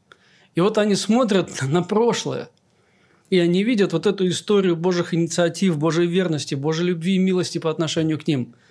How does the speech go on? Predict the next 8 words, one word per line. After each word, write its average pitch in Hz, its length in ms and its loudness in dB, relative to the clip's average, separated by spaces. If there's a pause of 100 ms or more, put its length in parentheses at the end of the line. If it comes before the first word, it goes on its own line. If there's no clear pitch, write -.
(360)
И 175 80 0
они 180 200 2
точно 196 320 0
понимают, 175 540 2
кто 185 340 -2
делает 156 400 -2
первый 143 220 -2
шаг. 127 320 -8